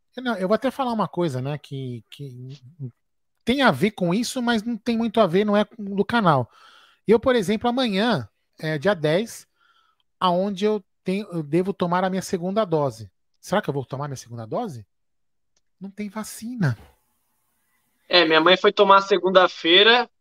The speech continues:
Speaker 2: e deu com a
Speaker 1: E-
Speaker 2: cara lá na, na porta. Não tinha
Speaker 1: Então,
Speaker 2: nada.
Speaker 1: pode ser que eu não consiga. Então vamos liberar.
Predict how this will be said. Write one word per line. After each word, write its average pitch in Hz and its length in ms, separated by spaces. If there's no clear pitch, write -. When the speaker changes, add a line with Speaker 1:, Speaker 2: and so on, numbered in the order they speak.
Speaker 2:
e 208 420
deu 175 220
com 190 100
a 202 60
Speaker 1:
E- - 40
Speaker 2:
cara 190 360
lá 196 160
na, 214 260
na 196 180
porta. 160 480
Não 131 120
tinha 196 200
Speaker 1:
Então, 151 140
Speaker 2:
nada. 131 320
Speaker 1:
pode 165 180
ser 214 100
que - 80
eu - 40
não 247 100
consiga. 247 380
Então 214 220
vamos 320 180
liberar. 254 460